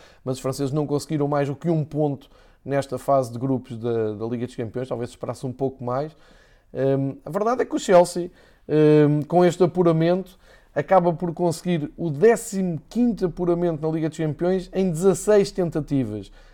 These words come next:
Apenas em dois mil e doze, dois mil e treze, o Chelsea não conseguiu passar a fase de grupos. Portanto, mostra bem o, o excelente trabalho do, da equipa de Londres,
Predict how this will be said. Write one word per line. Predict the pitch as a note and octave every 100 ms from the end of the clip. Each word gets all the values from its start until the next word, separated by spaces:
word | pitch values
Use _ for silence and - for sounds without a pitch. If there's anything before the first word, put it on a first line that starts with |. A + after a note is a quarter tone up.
| -
Apenas | C#3+ A3+ A3+ G#3+
em | G#3 G3+
dois | G3+
mil | G3 A3+
e | G3
doze, | F3 G3+ F3
dois | F3+ E3+
mil | F#3+ E3+
e |
treze, | D3 E3+ F3+ E3+
o |
Chelsea | D#3+ F3 E3+ E3+
não | F3 G3 G3
conseguiu | F3 E3 - E3+ E3 - - _ _
passar | D#3 D#3 E3 C#3+
a |
fase | C3 C#3+ C3+
de | A#2
grupos. | A#2 G#2 -
Portanto, | C3+ C3 D3+ D3 - - _ -
mostra | C3 D3 D3+
bem | C3+ D3+ D3
o, | C#3+ C3+ B2+ A#2 A2 G#2+
o |
excelente | G2+ - D#3 E3+ A#2+
trabalho | C#3 C3 C#3 C#3 B2 - - _ A#2+
do, | B2 C3 C3
da | C3
equipa | C3+ D3 D3
de | B2
Londres, | C#3 D3+ C3+ C3+